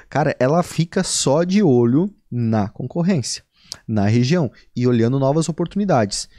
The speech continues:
E aí, uma vez por semana, ela tem reunião de conselho ou, ou com a, com a incorporadora, justamente pra apresentar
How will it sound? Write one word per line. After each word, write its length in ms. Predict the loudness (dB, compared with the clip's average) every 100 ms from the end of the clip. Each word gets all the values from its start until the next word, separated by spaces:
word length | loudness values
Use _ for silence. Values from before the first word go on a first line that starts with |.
| -12 -4
E 80 |
aí, 180 | 0 4
uma 160 | 4 2
vez 160 | 0
por 140 | -2 -2
semana, 440 | -2 0 0 0
ela 160 | 0 0
tem 140 | 2
reunião 400 | 2 2 2 0 -4 -18 _
de 80 | -8
conselho 560 | -6 -2 0 2 2 0
ou, 380 | 0 0 -2 -4
ou 240 | -4 -4
com 140 | -4 -4
a, 320 | -2 -2 -4
com 180 | -6 -4
a 80 | -2
incorporadora, 760 | -4 -2 -2 0 0 0 -2
justamente 540 | -6 -6 -4 -4 -6 -2
pra 280 | -2 -2 -4 _ _ -20 -12 -8
apresentar 760 | -2 0 0 0 0 -2 -2